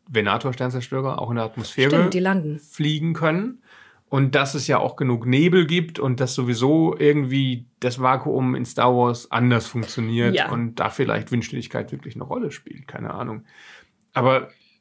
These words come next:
Speaker 1: Anakin kommt ja nur so weit mit seinem Plan, dass er sagt, „Ich zerstöre das Flaggschiff“, also den, den Looker Hulk, der das
Speaker 2: Mhm.
Speaker 1: Ganze steuert. Also das Handelsföderations-
Speaker 2: Ja.
Speaker 1: Dings,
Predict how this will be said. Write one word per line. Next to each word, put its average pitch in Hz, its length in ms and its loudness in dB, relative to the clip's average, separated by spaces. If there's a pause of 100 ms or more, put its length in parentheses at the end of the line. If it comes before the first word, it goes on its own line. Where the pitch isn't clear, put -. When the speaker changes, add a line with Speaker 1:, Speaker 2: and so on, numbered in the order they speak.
(180)
Speaker 1:
Anakin 180 380 2
kommt 185 180 2
ja 180 60 2
nur 165 420 4
so 147 140 0
weit 156 180 2
mit 160 100 -2
seinem 151 200 2
Plan, 143 260 2
dass 135 120 -4
er 135 100 0
sagt, 127 440 0 (560)
„Ich 131 280 0
zerstöre 131 360 2
das 120 160 2
Flaggschiff“, 160 760 -4
also 123 220 -2
den, 113 400 -2
den 110 480 -6
Looker 165 420 0
Hulk, 180 220 0
der 165 100 -4
das 143 140 -2
Speaker 2:
Mhm. 196 40 0
Speaker 1:
Ganze 131 260 2
steuert. 165 540 0 (960)
Also 113 160 -2
das 110 180 -6
Handelsföderations- 131 1000 -2 (340)
Speaker 2:
Ja. - 220 -4
Speaker 1:
Dings, - 480 -2